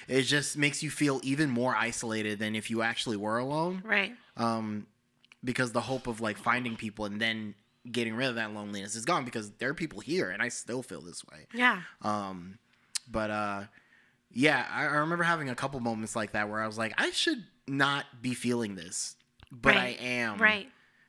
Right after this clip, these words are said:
Speaker 1: And I don't know what to do <laughs> about it.
Speaker 2: No, I know.
Speaker 1: Yeah.
Speaker 2: I've been there. For
Speaker 1: Yeah.
Speaker 2: me, <clears throat> I think it started, um, when my dad passed away.
Speaker 1: Mm.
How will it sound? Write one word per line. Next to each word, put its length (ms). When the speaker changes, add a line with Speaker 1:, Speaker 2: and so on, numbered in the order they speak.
Speaker 1:
And 160
I 140
don't 200
know 160
what 160
to 100
do 240
<laughs> 60
about 120
it. 300
Speaker 2:
No, 160
I 140
know. 320
Speaker 1:
Yeah. 440
Speaker 2:
I've 180
been 180
there. 280
For 240
Speaker 1:
Yeah. 60
Speaker 2:
me, 380
<clears throat> 280
I 120
think 280
it 140
started, 680
um, 580
when 540
my 200
dad 320
passed 320
away. 460
Speaker 1:
Mm. 260